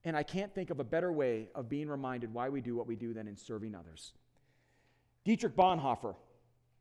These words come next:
the late theologian and Lutheran pastor who was martyred for his faith in Nazi Germany, said this, "The church is the church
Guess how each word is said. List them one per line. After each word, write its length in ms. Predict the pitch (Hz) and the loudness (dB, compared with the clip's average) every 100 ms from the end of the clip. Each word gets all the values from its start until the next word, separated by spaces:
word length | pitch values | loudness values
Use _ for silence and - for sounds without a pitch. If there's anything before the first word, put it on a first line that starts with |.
| _ _ _ _ _ - | _ _ _ _ _ 2
the 80 | 147 | 6
late 280 | 170 196 - | 8 6 6
theologian 520 | 175 160 165 143 139 | 6 10 8 6 0
and 200 | 117 110 | 0 -2
Lutheran 340 | 151 156 156 131 | -2 0 -2 -2
pastor 420 | 151 143 - 127 | 0 0 0 -4
who 140 | 127 | -2
was 340 | 120 110 - - _ - | -2 -2 -4 -20 _ -4
martyred 400 | 151 156 151 - | 2 6 4 2
for 140 | 143 | -4
his 200 | 127 117 | -4 -6
faith 300 | - 104 82 - _ _ _ _ _ _ _ _ - _ | -4 -4 -4 -14 _ _ _ _ _ _ _ _ -20 _
in 120 | 123 120 | -6 -2
Nazi 280 | 131 135 | -2 -2
Germany, 300 | 113 117 104 | -2 -2 -4
said 220 | 95 127 104 | 0 0 0
this, 180 | 104 | -4
"The 80 | - | -4
church 360 | - 180 185 185 | -4 0 0 -2
is 60 | |
the 100 | 156 | -8
church 520 | 139 - 117 - - | -8 -2 -2 -2 -14